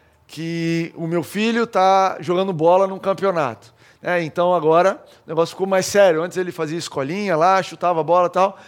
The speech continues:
Agora eles vão pro campeonato. E o campeonato de futebol, de criança em especial, é assim. Começa lá. Vocês dois aqui atrás, vocês três aqui no meio, você aqui no ataque. Tudo certo? Todo mundo bem? O que que você vai fazer? Vou jogar atrás.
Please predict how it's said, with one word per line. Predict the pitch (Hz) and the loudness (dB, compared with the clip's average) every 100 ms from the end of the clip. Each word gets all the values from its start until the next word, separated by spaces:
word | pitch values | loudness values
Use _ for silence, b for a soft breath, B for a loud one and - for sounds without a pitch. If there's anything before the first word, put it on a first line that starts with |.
| B B | B B
Agora | 147 165 185 | -2 2 4
eles | 202 190 | 2 0
vão | 151 202 | -2 -4
pro | 196 | -4
campeonato. | 208 180 214 160 127 - b b b b 190 | -6 -2 0 0 -2 -6 b b b b -4
E | 190 | -2
o | 208 | -2
campeonato | 208 208 202 208 226 170 | -2 0 2 4 2 -2
de | 170 | -16
futebol, | - - 160 160 214 | -14 -12 0 4 4
de | 160 | 2
criança | - 165 170 196 | -2 0 0 -2
em | 170 | -6
especial, | - 170 - 170 | -6 -6 0 2
é | 196 | 4
assim. | 208 - 147 | 2 -4 -12
Começa | 135 165 175 170 | -8 -2 -2 0
lá. | 185 143 104 b b b b _ | 2 2 0 b b b b _
Vocês | - 170 151 | -4 -2 2
dois | 175 185 | 4 4
aqui | 170 185 | 2 -2
atrás, | 180 170 165 170 - - - b b | -2 2 4 4 0 -10 -20 b b
vocês | - 151 - | -6 -6 -4
três | 170 185 | 0 2
aqui | 180 202 | 0 -6
no | 202 | -2
meio, | 185 196 196 190 b b | 4 4 4 0 b b
você | 151 - | -10 -2
aqui | 185 190 | -2 -2
no | 190 | -4
ataque. | 185 170 180 180 - _ b | 0 2 2 0 -12 _ b
Tudo | 180 170 | -12 -8
certo? | - 214 175 - - b b b - | 2 2 2 -6 -20 b b b 0
Todo | 208 202 | 2 2
mundo | 196 180 | -2 2
bem? | 208 220 | 2 2
O | 214 - b b b | -4 -18 b b b
que | - 196 | -12 -8
que | |
você | - | 0
vai | 208 | 0
fazer? | - 185 196 214 | 2 0 4 4
Vou | 185 | 2
jogar | 170 190 | 0 2
atrás. | 190 190 170 131 113 - | 2 2 0 0 -8 -18